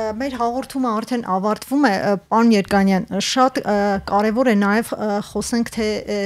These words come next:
նորագույնի հետ ինչպիսի կապեր ունի այդ հնագույնը մեր ժամանակների հետ, ու փորձենք ամփոփել նաև զրույցը։ Ըստ այդմ նաև դուք, ա, ասացեք նաև,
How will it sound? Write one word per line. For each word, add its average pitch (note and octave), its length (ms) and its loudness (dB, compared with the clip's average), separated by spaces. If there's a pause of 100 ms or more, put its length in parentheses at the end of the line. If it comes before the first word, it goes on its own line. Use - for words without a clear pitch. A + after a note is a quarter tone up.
նորագույնի G3+ 680 2
հետ F#3+ 320 0
ինչպիսի F#3 420 -8
կապեր F#3 400 -2
ունի F#3 200 -4
այդ - 260 -10
հնագույնը F#3+ 760 2
մեր F#3 200 -2
ժամանակների F#3 760 -4
հետ, - 340 -8
ու A3 140 -8
փորձենք G#3 460 -6
ամփոփել F3+ 500 -6
նաև F3+ 260 -8
զրույցը։ G3 460 -6 (200)
Ըստ - 220 -12
այդմ G#3+ 320 0
նաև G3+ 240 -2
դուք, G#3+ 240 -6
ա, G3+ 160 -2 (120)
ասացեք G#3 600 -8
նաև, F#3 320 -6